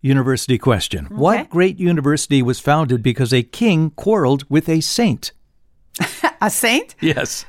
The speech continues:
Speaker 2: Oh, dear.
Speaker 1: A person
Speaker 2: Okay.
Speaker 1: who was later turned into a saint.
Speaker 2: Okay.
Speaker 1: Yes.
Speaker 2: King argued with a saint, and they got what?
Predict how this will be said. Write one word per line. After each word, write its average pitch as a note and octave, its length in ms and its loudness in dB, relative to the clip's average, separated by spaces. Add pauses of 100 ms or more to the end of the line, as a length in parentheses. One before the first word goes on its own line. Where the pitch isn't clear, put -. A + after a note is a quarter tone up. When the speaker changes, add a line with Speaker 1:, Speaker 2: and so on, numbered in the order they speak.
Speaker 2:
Oh, G#3+ 160 -6
dear. D3+ 240 -10 (180)
Speaker 1:
A F#3+ 80 0
person F3+ 300 2
Speaker 2:
Okay. D3 60 2
Speaker 1:
who - 20 2
was B2+ 160 2
later A2+ 320 0
turned A#2+ 260 0
into G2 220 -2
a F#2 80 -6
saint. D#2 360 -8
Speaker 2:
Okay. B3+ 260 2
Speaker 1:
Yes. G#2 260 -8 (100)
Speaker 2:
King B3+ 320 -2 (300)
argued G#3 400 -6
with F#3 120 -8
a F3 60 -10
saint, A#3+ 580 -4
and E3+ 220 -4
they E3 140 -4
got - 320 -6
what? A3 260 -2